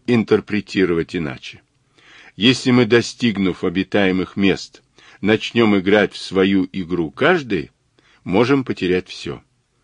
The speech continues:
Ладно, ты подумай, не тороплю. Если...» Замолчал, присев на полусогнутых и развернув дуло автомата в сторону подозрительного звука.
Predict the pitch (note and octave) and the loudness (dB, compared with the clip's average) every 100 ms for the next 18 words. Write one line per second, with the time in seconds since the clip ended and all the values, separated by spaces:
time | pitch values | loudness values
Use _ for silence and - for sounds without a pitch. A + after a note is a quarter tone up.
0 | _ _ _ _ G2 A#2+ E2 F2 - A2+ | _ _ _ _ 2 2 2 -4 -2 2
1 | A2 G2 - - - G2+ G2+ E3 C3+ D#2 | 4 2 0 -10 -6 -2 2 4 4 0
2 | C2 - _ G2 G2+ - G#2 - D2+ C#2 | -8 -20 _ -2 0 2 0 -2 -8 -14
3 | - _ _ _ _ - F#2 F#2+ - G2 | -16 _ _ _ _ -8 -2 0 0 0
4 | F#2+ - _ _ G2 F#2+ _ _ _ _ | 2 0 _ _ _ -20 _ _ _ _
5 | _ _ _ _ - G2 C#3+ D3 B2+ - | _ _ _ _ -8 0 4 4 2 2
6 | - F#2 F2 - _ _ _ F#2+ G#2 - | 2 2 0 -6 _ _ _ -4 -2 0
7 | A#2+ A2 G#2 G2+ - G2+ F2+ - A#2+ D#3+ | 4 4 2 -2 2 2 2 0 2 2
8 | D#3+ D#3 D3+ C3+ - _ _ _ - - | 2 -2 -2 -6 -10 _ _ _ -20 -4
9 | G2+ G#2+ G2 F2 G2+ G#2 G#2+ E2 D2+ C3 | 2 4 4 2 2 4 2 0 2 4
10 | B2 G2 - F#2 A2+ C#3 - - - A2 | 4 2 0 0 0 0 -4 -8 -2 2
11 | B2+ C3 B2+ A2+ F2+ E2 D2 F2 G2+ G2+ | 2 2 -2 -4 -2 -2 -2 -8 -8 -8
12 | G2 F2 D2 C#2 - C2+ | -6 -8 -8 -12 -10 -14